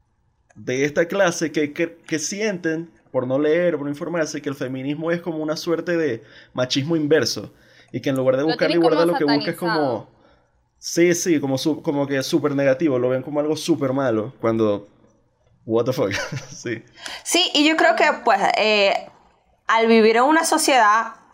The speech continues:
Speaker 3: y estamos criticando patrones sociales,
Speaker 1: Ujú,
Speaker 3: muchas
Speaker 1: sí,
Speaker 3: personas
Speaker 1: claro, el
Speaker 3: tienen
Speaker 1: status
Speaker 3: estos
Speaker 1: quo.
Speaker 3: sesgos ya.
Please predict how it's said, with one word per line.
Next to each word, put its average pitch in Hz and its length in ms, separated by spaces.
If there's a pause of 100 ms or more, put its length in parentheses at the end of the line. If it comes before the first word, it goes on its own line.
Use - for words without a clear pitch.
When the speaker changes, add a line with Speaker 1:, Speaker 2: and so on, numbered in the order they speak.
(140)
Speaker 3:
y 220 120
estamos 226 360
criticando 226 720
patrones 202 420
sociales, 196 720 (300)
Speaker 1:
Ujú, 123 220
Speaker 3:
muchas 262 240
Speaker 1:
sí, 285 60
Speaker 3:
personas 330 320
Speaker 1:
claro, - 120
el 277 60
Speaker 3:
tienen 294 180
Speaker 1:
status 302 220
Speaker 3:
estos 277 180
Speaker 1:
quo. 254 60
Speaker 3:
sesgos 180 320
ya. 190 360